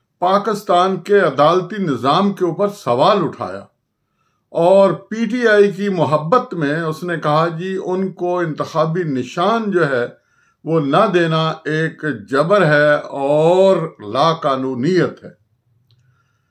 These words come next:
جو خط لکھا گیا ہے، میں کہتا ہوں وہ خط کم ہے اور جوتے زیادہ ہیں جو برطانوی ہائی کمیشن کو مارے گئے۔ اگر وہ خاتون نہ ہوتی تو میں کچھ اور کہتا، لیکن میں اتنا کہہ سکتا ہوں کہ اس کو وہ آئینہ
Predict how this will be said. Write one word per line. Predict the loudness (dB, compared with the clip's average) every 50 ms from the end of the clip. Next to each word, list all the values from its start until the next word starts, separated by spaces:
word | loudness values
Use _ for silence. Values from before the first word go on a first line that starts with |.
| _ _ _ _ _
جو | -2 2 2 2
خط | 2 2 0 0 2
لکھا | 2 0 0 -2 -2 0 0 2 2 4
گیا | 4 4 4 4 2 2
ہے، | 0
میں | 0 0 2 2 2 2
کہتا | 2 2 2 2 2 2 2
ہوں | 2 2 2 2
وہ | 0 -2
خط | -4 -6 -2 0 0 0 0 -4 -10 -6 -2
کم | -2 0 0 0 0
ہے | 0 0 -2 -2 -2
اور | -2 -2 -2 -4
جوتے | -4 -10 -12 -8 -6 -6 -6 -4 -4 -4 -4
زیادہ | -4 -6 -8 -6 -6 -4 -2 0 0
ہیں | 0 -2 -4 -8 -12 -16 _ _ _ _ _ _ _ _ _ _ _
جو | -6 -2 -2 -2
برطانوی | 0 -2 -2 -2 0 0 0 0 0 -2 -4 -4 -4
ہائی | -4 -2 -2 -4 -4
کمیشن | -6 -6 -8 -6 -6 -6 -6 -6 -6 -6 -6
کو | -8 -6 -6
مارے | -4 -2 -2 -2 -2 -4 -6
گئے۔ | -4 -4
اگر | -2 0 0 0
وہ | 0 -2 0
خاتون | 2 0 0 0 -2 -6 -4 -2 0
نہ | 2
ہوتی | 2 2 2 0 -4 -8 -6
تو | -6
میں | -6 -4 -6 -6 -6
کچھ | -10 -14 -14 -10
اور | -4 0 0 0 0
کہتا، | 0 -4 -4 -4 -4 -6 -8 -8 -8 _ _ _ _ _ _ _ _ _ _
لیکن | -8 -4 -2 0 0 0 0 -2 -4 -2 -2
میں | -2 -2 -2
اتنا | -2 -4 -2 0 0 0
کہہ | 0 0 0 -2 0
سکتا | -2 -4 -6 -8 -6 -6 -4
ہوں | -4 -4 -4 -6 -8 -6
کہ | -6
اس | -6 -6 -6 -8
کو | -8 -8 -8
وہ | -6 -4 -2 -2 -2 -2 -4
آئینہ | -4 -2 -2 0 0 2